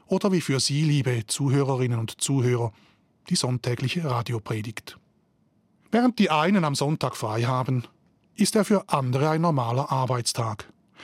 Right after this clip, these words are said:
zum Beispiel für Busfahrerinnen oder Krankenpfleger. Aber für viele gilt wohl, wir brauchen immer wieder mal eine Unterbrechung unserer Arbeit. Wir brauchen immer wieder mal Erholung.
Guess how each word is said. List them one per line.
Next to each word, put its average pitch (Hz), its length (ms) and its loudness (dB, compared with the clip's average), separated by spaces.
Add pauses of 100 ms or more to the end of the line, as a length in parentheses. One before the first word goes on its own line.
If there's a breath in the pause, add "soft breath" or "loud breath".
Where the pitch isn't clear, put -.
(140 loud breath)
zum - 160 -2
Beispiel 135 380 0
für 123 160 -2
Busfahrerinnen 123 960 0
oder 120 260 -2
Krankenpfleger. 120 880 -2 (840 loud breath)
Aber - 80 -8
für 127 160 -2
viele 160 260 2
gilt 156 320 0
wohl, 135 240 2 (720 loud breath)
wir 165 140 2
brauchen 190 400 4
immer 196 340 6
wieder 202 220 4
mal 156 240 4
eine 135 240 2
Unterbrechung 131 720 0
unserer 117 440 -2
Arbeit. 135 600 -2 (560 loud breath)
Wir 175 160 4
brauchen 180 340 4
immer 156 240 4
wieder 156 220 4
mal 123 200 2
Erholung. 113 600 2